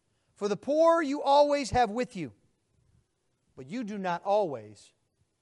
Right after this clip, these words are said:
have me." Thus far the reading of God's holy word. Let's pray for his blessing upon it.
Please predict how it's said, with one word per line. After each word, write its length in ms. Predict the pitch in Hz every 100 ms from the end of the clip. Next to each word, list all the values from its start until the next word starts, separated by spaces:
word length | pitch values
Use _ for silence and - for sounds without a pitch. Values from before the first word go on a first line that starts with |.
| _
have 240 | - 143 104
me." 260 | 147 117 _ _ _ _ _ _ _ _ _ _ _ _ _ _ _ _
Thus 180 | 185 -
far 200 | 202 190
the 80 |
reading 460 | 175 190 185 180 175 - _ _
of 140 | - 135
God's 380 | 185 185 190 -
holy 260 | 190 202
word. 340 | 190 135 107 98 _ _ _ _
Let's 180 | 160 -
pray 240 | - 202
for 140 | 196 160
his 180 | 180
blessing 640 | 139 180 190 170 135 110 113 _ _ _ _ -
upon 340 | - 160 117
it. 80 | 101